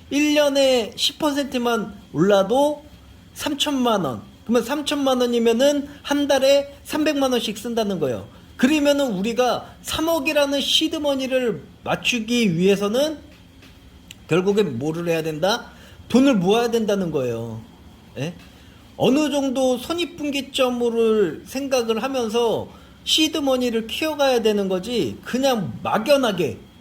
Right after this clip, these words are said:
예? 막연하게 "나는 한 달에 백만 원 벌 거야. 나는 막연하게 한 달에 이백만 원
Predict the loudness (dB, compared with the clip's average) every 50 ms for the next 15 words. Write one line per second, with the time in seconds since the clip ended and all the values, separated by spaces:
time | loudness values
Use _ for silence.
0 | -8 -4 -4 -4 -4 -6 -14 -20 -20 -20 -20 -20 -20 -20 -16 -10 -4 -2 0 2
1 | 2 4 4 4 2 2 2 0 0 0 0 0 0 0 0 0 -2 -6 -8 -16
2 | -20 -20 -10 -2 -2 2 2 4 4 4 4 2 2 -4 -10 -12 -4 -2 0 0
3 | 0 0 0 0 0 -2 -2 0 0 0 0 0 -2 -6 -12 -20 -20 -20 -6 -2
4 | 0 2 4 2 2 2 -2 -2 0 0 0 0 0 0 0 0 -2 -2 -2 -2
5 | 0 0 2 2 0 0 0 0 0 0 0 0 0 0 -2 -2 -4